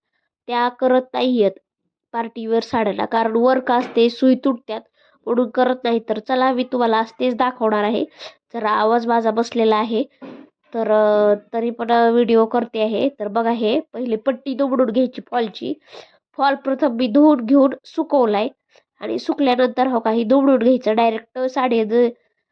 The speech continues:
वर पिको करताना दुमडला तरी चालतं, पण मी अगोदर दुमडून घेतलाय, कारण साडी लय गुळगुळीत आहे, पार्टी वेअर साडी आहे.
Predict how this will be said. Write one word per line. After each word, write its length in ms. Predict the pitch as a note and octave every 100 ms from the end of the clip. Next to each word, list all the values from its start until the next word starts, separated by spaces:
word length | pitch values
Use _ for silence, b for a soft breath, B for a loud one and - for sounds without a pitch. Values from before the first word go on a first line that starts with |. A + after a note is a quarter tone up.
| _ _ _ _ _ _ _ _ _
वर 160 | A3+ A3+ B3+
पिको 240 | C#4+ C4
करताना 420 | B3+ B3 A#3 A3
दुमडला 440 | G#3+ B3+ C4 G#3+ G#3+ A3+
तरी 140 | B3+
चालतं, 360 | C#4+ C4+ B3+ G#3
पण 180 | A3+
मी 60 | C4
अगोदर 400 | B3 C4 A3+ G#3+
दुमडून 380 | G#3+ B3 G#3+ G3
घेतलाय, 360 | A3+ B3 A3+ D4 b b b _
कारण 180 | A3 A3
साडी 420 | A3 A#3+ A#3 A#3
लय 200 | A#3 B3
गुळगुळीत 800 | - _ A3+ A#3+ B3 A3+ A#3 A#3+
आहे, 380 | A3+ A#3 G#3 - -
पार्टी 360 | A#3+ A3+ A3+ A3+
वेअर 160 | A3+ A#3+
साडी 300 | A#3 G#3 G#3
आहे. 240 | A3